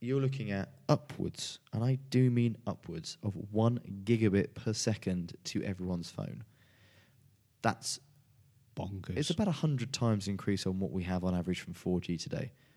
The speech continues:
Speaker 1: which would be insane. The other thing we're looking at, which is the other major contributor to where I think it's gonna get really, really interesting,
Speaker 2: Go on.
Speaker 1: is sub one millisecond latency.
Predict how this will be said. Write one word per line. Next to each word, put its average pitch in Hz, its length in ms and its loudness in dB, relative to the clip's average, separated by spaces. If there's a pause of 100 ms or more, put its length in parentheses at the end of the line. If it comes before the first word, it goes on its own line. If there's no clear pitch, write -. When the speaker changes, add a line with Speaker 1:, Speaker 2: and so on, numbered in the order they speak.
Speaker 1:
which 110 160 2
would 104 140 2
be 98 140 6
insane. - 440 -2 (580)
The 135 80 8
other 220 160 6
thing 143 220 4
we're 107 140 4
looking - 300 -2
at, 107 280 0
which 110 160 -2
is 104 100 -2
the 123 80 4
other 135 160 4
major 123 680 6
contributor 92 680 0 (680)
to 101 520 6
where 107 280 8
I 104 60 8
think 98 240 0
it's - 80 -8
gonna 95 220 -2
get 90 240 -4
really, 101 240 2
really 90 200 2
interesting, 113 600 -2 (100)
Speaker 2:
Go 87 100 -4
on. 87 40 0
Speaker 1:
is 101 140 2
sub 143 460 2
one 110 340 2 (100)
millisecond 98 540 -2
latency. 90 580 -4